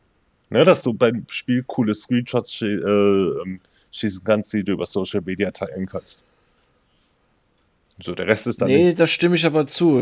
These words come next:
Speaker 2: F-, fast alle Spiele bei denen, also eigentlich alle eigenen, äh, Haushaltsspiele haben ja einen Fotomodus.
Speaker 1: Ja, einmal das.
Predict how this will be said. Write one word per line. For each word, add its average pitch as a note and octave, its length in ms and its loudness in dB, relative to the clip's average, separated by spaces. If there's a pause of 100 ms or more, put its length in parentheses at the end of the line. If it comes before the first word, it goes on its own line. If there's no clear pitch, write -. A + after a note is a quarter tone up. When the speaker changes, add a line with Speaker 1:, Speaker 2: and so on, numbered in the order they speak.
Speaker 2:
F-, A#2+ 60 -8
fast - 720 -12
alle C3 180 0
Spiele C#3+ 300 -2
bei C#3 220 2
denen, C3+ 200 -2
also A2 220 -2
eigentlich B2 420 -2
alle B2 220 -2
eigenen, A#2+ 460 -4
äh, - 40 -8
Haushaltsspiele A#2 760 -6
haben B2 140 -2
ja A#2+ 100 2
einen A#2+ 120 -2
Fotomodus. G#2 2000 -4 (1080)
Speaker 1:
Ja, G#2 440 2 (160)
einmal G#2+ 240 2
das. A#2 320 4